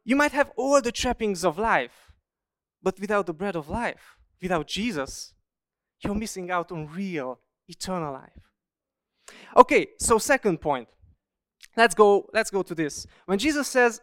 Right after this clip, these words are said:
"I am the bread of life," he's doing a whole lot more than throwing out a catchy slogan that you can put on your shirt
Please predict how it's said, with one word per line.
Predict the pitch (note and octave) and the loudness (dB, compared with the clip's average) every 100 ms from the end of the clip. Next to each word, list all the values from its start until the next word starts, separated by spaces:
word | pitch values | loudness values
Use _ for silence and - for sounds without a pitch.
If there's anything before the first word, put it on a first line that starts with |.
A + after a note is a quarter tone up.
| - | -6
"I | B3 C4 | -2 2
am | B3 A3+ | 0 2
the | F#3+ | 2
bread | A3 | 2
of | F3+ D#3+ | 0 2
life," | G#3 D#3 F3+ _ | 4 4 0 _
he's | G3 | -10
doing | F3+ B3+ A#3 | -4 -2 4
a | G#3+ | 4
whole | G#3+ D4 D4+ D4 C#4 | 4 4 4 6 6
lot | A#3+ - | 4 2
more | G3+ G3+ | 0 2
than | G3 F3 | 0 -2
throwing | G#3 G3 F#3 | 0 0 2
out | F3 E3 | 2 0
a | E3+ | -2
catchy | G#3 F#3+ D#3+ | -2 -2 -4
slogan | - G3 F3+ D#3+ D#3+ - _ | -2 0 2 -2 -6 -16 _
that | F3 | -6
you | G3 | -4
can | F3+ | -2
put | G3 | 0
on | F3+ | 2
your | D#3 | 0
shirt | D3 G#3 G3 | 0 2 2